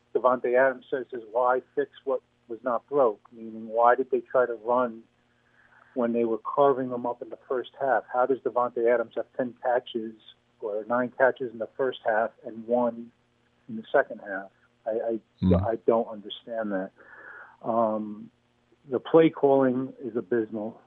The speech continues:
Speaker 1: Their defense is worse. Why Patrick Graham is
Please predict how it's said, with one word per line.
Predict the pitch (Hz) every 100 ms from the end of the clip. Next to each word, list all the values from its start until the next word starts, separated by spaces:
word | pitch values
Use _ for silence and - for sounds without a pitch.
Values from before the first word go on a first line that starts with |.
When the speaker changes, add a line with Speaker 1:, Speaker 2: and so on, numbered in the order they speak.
| _ _ _ _ _ _ _ 131
Speaker 1:
Their | 120
defense | 104 180 180 135 117 -
is | 101
worse. | 101 123 113 110 - -
Why | 131 147 147 135 -
Patrick | - 127 - 123
Graham | 120 117
is | 107